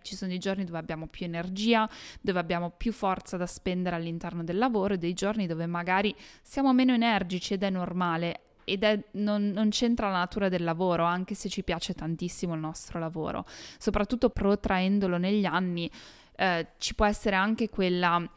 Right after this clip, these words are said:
assuefazione ad una mansione o ad un qualcosa che all'inizio ci entusiasmava tanto, ma poi magari è un po' scemato questo entusiasmo e tutto ci sta, diciamo, è tutto abbastanza fisiologico. Dall'altro lato,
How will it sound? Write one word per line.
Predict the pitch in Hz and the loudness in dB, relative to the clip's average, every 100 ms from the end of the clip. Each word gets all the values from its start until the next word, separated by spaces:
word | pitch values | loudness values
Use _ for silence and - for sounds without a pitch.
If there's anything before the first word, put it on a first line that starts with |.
| - - | -20 -6
assuefazione | - 226 277 254 226 214 - 320 359 175 165 170 - _ | -2 0 0 2 0 0 -2 0 2 2 2 -2 -4 _
ad | - 190 202 | 0 2 2
una | 202 | 2
mansione | 185 180 185 180 - 185 214 180 165 151 _ | 4 2 2 0 0 2 4 4 0 -2 _
o | - 202 208 | 4 6 6
ad | 185 196 | 6 4
un | 208 | 4
qualcosa | 202 190 233 247 | 2 2 4 2
che | 247 185 | 2 0
all'inizio | 175 202 240 - | 2 0 0 -2
ci | 190 - 226 | -2 0 2
entusiasmava | 214 208 220 196 190 208 214 208 208 | 2 2 0 0 0 2 2 2 2
tanto, | 208 160 175 175 202 | 0 0 -2 0 0
ma | 196 | 0
poi | - 202 196 - | 4 4 4 0
magari | 196 202 214 | -6 -4 -2
è | 202 | -2
un | 185 | -2
po' | 202 | 0
scemato | 208 - 180 170 151 - | 0 0 -2 -2 -4 -6
questo | - - - | -8 -8 -6
entusiasmo | 165 160 170 160 - - 196 - | -6 -6 -6 -6 -6 -6 -6 -4
e | 320 | -6
tutto | - 240 - 196 | -4 -4 -2 -2
ci | - | -2
sta, | 180 - 170 170 | -6 -2 -2 -2
diciamo, | 156 - 160 165 | -4 -4 -4 -4
è | |
tutto | 208 - 208 | -8 -2 0
abbastanza | 180 - 185 - | 0 -2 -4 -4
fisiologico. | 185 185 160 170 156 156 170 - 170 - - - - - - - - _ | -4 -4 -2 0 -2 -4 -6 -6 -8 -8 -20 -20 -20 -20 -20 -20 -20 _
Dall'altro | 220 240 294 392 339 240 | 2 4 6 2 2 2
lato, | 202 170 160 - 185 196 233 | 4 2 -2 -2 0 2 0